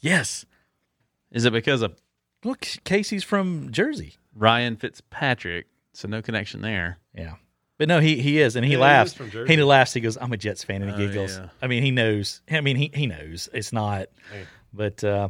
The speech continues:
Speaker 3: I even
Speaker 1: yeah.
Speaker 3: forget
Speaker 1: Is
Speaker 3: they're
Speaker 1: anybody a
Speaker 3: in the league.
Speaker 1: Cowboys fan? I mean, I'm like, "Yeah, somebody send me a Browns hat for Pete's sakes. I'm ready to jump ship.
Speaker 2: It's like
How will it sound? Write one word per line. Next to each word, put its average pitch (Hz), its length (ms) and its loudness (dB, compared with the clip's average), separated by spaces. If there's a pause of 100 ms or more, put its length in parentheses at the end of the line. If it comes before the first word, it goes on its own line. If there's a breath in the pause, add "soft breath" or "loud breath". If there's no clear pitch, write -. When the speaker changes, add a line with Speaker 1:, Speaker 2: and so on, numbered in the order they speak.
Speaker 3:
I 131 100 -6
even 120 80 0
Speaker 1:
yeah. 107 80 0
Speaker 3:
forget 107 180 -8
Speaker 1:
Is 123 60 0
Speaker 3:
they're 160 60 8
Speaker 1:
anybody 165 240 8
a - 20 8
Speaker 3:
in - 40 -4
the - 60 2
league. 156 160 10
Speaker 1:
Cowboys 170 180 4
fan? 175 280 2
I - 20 4
mean, 120 160 2
I'm 123 80 0
like, 117 200 0
"Yeah, 160 140 6
somebody 302 300 2
send 226 180 2
me 196 60 4
a 127 60 6
Browns 120 380 2
hat - 200 -4
for 98 80 -10
Pete's 92 240 -12
sakes. 87 320 -6
I'm 170 140 0
ready 113 180 -2
to 92 100 -6
jump 101 220 -6
ship. 101 180 -6
Speaker 2:
It's 90 80 -6
like 123 120 4